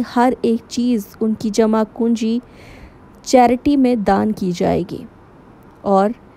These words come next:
उनके ये पचास करोड़ अब दान किए गए हैं, अभी फ़िलहाल या नहीं,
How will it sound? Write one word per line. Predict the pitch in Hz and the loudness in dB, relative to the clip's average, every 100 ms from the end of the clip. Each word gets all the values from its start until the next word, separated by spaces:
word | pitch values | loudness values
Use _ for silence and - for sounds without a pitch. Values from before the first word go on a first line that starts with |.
| - - - | -20 -14 -2
उनके | 214 208 226 | -2 0 0
ये | 214 214 | 0 0
पचास | 226 214 226 220 247 | -2 0 0 2 -2
करोड़ | - 208 208 208 208 - - - - | -2 2 4 4 2 -6 -18 -12 -8
अब | 202 185 | -6 0
दान | 208 214 240 | 0 2 -2
किए | - 208 214 220 | -2 0 2 2
गए | 226 233 | 2 2
हैं, | 220 226 277 - | 0 -2 -6 -8
अभी | - 202 202 | -6 -4 -2
फ़िलहाल | - 202 208 202 208 | -2 -2 0 0 0
या | 208 | 0
नहीं, | 202 208 202 233 | 0 0 -2 -4